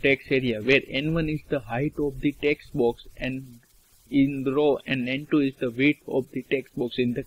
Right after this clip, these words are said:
character. And the wrap attribute causes the cursor to move automatically to the next line as the user type.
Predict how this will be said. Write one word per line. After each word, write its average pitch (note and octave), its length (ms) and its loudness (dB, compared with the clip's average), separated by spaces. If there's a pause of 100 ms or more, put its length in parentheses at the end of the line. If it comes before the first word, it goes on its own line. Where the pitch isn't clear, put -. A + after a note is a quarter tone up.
character. - 440 -6 (880)
And C3+ 180 0
the B2 120 0
wrap C3 360 2
attribute C#3+ 640 0
causes C3+ 480 -2
the B2+ 100 -2
cursor - 500 0
to C3+ 200 0
move C3+ 320 2
automatically B2+ 840 -2
to C#3+ 180 -6
the D#3+ 160 4
next C3+ 360 -4
line B2+ 360 0
as B2+ 160 2 (120)
the C#3+ 120 0
user A#2 380 0
type. - 300 -2